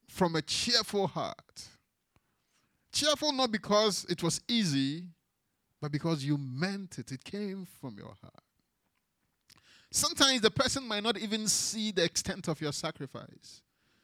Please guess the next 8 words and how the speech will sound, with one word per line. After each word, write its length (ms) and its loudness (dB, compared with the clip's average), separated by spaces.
Sometimes 420 4
the 120 2
church 340 2
might 180 0
even 260 -4
trivialize 680 2
your 140 -2
giving. 440 -10